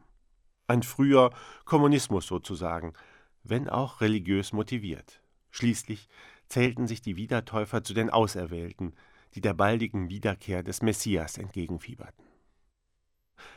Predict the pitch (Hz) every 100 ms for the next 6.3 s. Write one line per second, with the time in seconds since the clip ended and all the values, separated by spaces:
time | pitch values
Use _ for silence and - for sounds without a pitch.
0 | - - 151 - 127 147 170 - 139 113
1 | 90 101 120 127 87 95 113 117 113 101
2 | 90 104 - 98 - 95 95 101 90 87
3 | 85 - 95 95 87 - 92 90 - 104
4 | 101 82 - - - _ _ _ _ _
5 | _ - 107 101 95 87 - 98 87 90
6 | - 98